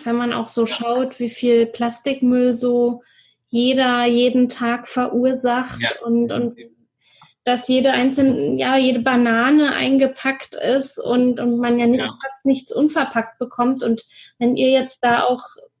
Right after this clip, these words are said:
Speaker 1: diesen Benefit halt habt, dass ihr eben anders verpackt und das dann auch besser ist fürs Produkt und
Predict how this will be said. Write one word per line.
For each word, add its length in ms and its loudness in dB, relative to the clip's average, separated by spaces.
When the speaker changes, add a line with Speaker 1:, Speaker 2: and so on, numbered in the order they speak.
Speaker 1:
diesen 720 2
Benefit 640 0
halt 260 -4
habt, 320 -4
dass 200 -2
ihr 200 2
eben 280 2
anders 480 -2
verpackt 680 -6
und 200 0
das 160 -6
dann 180 0
auch 220 -12
besser 380 -2
ist 280 -4
fürs 240 -2
Produkt 640 -2
und 300 0